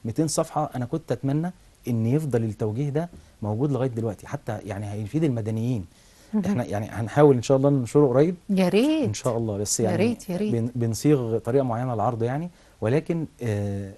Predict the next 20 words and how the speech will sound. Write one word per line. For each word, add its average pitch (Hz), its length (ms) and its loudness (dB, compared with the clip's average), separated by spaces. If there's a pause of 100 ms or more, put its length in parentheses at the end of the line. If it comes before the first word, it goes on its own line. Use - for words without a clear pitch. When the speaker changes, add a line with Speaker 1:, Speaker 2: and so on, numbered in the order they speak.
(180)
Speaker 1:
أنا 165 100 2
كنت 127 240 -4
أتمنى 110 320 -2
إن 95 160 -4
يبقى 98 240 -6
موجود 110 280 -4
لغاية 127 300 2
دلوقتي، 135 500 -2 (560)
لأن 147 540 0
في 170 320 -2 (140)
عصارة 139 420 -4
خبرات 127 420 0 (260)
سنين، 117 420 2
يعني 98 420 -4
إن 104 100 -6
كان 135 260 0
بقى 120 300 -2
التوجيه 110 400 0
المعنوي 120 400 0
وقتها 107 420 0